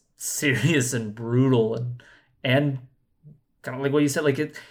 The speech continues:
it, it mimics Terminator in the right kind of ways, where, like, it's, it's both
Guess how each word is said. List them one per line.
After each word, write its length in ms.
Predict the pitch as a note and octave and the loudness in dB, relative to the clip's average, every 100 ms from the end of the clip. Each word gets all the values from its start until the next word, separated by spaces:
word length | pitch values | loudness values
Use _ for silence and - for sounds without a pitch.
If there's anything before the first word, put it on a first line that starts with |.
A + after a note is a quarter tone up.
| - _ | -20 _
it, 640 | - _ - - D#3+ D#3 - | -20 _ -20 -8 -6 -6 -6
it 220 | F3 D#3 | -6 -4
mimics 520 | D3 D3 D#3+ E3+ E3 - | -2 0 0 -2 -6 -10
Terminator 600 | - D3 C#3+ C#3 B2+ B2 | 0 0 2 2 4 2
in 100 | A#2 | 2
the 100 | A#2 | 2
right 260 | A#2 C3+ | 2 2
kind 220 | B2+ B2+ A#2+ | 0 0 0
of 100 | A2 | 2
ways, 340 | A2+ B2 A#2+ | 2 4 2
where, 100 | A#2+ | 0
like, 220 | A2+ A2+ | 0 -2
it's, 200 | D3 B2 | -4 -4
it's 200 | - C3+ | -6 -6
both 280 | C3 D#3 D3 | 0 2 2